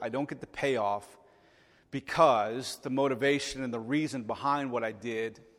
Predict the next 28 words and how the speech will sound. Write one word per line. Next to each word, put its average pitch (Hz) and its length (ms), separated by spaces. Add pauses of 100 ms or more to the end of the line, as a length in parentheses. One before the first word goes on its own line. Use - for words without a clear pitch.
(400)
didn't 135 240
match 123 320
up 113 320 (380)
with 120 160
the 120 80
reason 117 360
and 113 100
the 113 40
motivation 110 460
of 95 100
God. 98 380 (1120)
In 151 80
the 147 60
first 196 440 (140)
three 160 420
verses 123 760 (100)
of 107 140
this 113 160
chapter, 107 580 (640)
the 139 120
Apostle 165 440
Paul 147 300
is 120 80
putting 143 380 (200)
everything 135 800 (340)
in 131 140
its - 180
proper 117 640